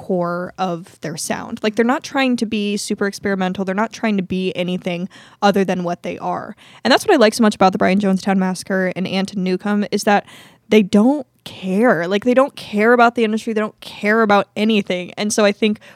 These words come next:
with that, there's this liberation that allows them to create just, like,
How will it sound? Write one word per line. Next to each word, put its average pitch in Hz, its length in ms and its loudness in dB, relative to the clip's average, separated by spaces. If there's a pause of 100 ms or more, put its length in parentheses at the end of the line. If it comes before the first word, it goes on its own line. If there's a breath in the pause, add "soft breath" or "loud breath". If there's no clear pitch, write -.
(140 loud breath)
with 220 320 2
that, 190 300 -2
there's 196 180 -4
this 202 220 -10
liberation 190 640 -4
that 185 100 -6
allows 196 400 -4
them 196 160 -10
to - 120 -14
create 175 440 -6
just, - 180 -12
like, 185 140 -12